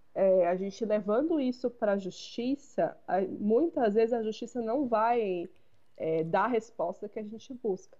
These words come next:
Então, a gente tem que ter essa consciência também. Então, porque o Estado é, são várias pessoas, né, que representam o Estado, que vão decidir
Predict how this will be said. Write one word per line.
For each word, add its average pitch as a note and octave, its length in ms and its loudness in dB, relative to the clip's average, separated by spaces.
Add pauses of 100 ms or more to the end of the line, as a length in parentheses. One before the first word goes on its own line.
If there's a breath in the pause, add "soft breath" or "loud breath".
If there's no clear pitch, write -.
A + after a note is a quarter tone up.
(380)
Então, F#3+ 840 0
a G3+ 80 0
gente G#3 300 -6
tem G#3+ 200 -2
que B3 60 -20
ter - 120 -6
essa B3+ 180 -8
consciência B3+ 680 -4
também. B3 420 -4 (840 soft breath)
Então, F3 520 2
porque G3 280 0
o A3 40 2
Estado A3+ 680 0
é, B3+ 280 2 (220)
são A3 260 -6
várias G#3+ 400 -2
pessoas, B3+ 720 -6
né, G3+ 180 -6 (320)
que - 140 -14
representam F#3+ 720 -2
o F#3 80 0
Estado, F#3+ 640 -4 (240)
que A3+ 160 -2
vão G#3 760 2 (240)
decidir B3 1040 0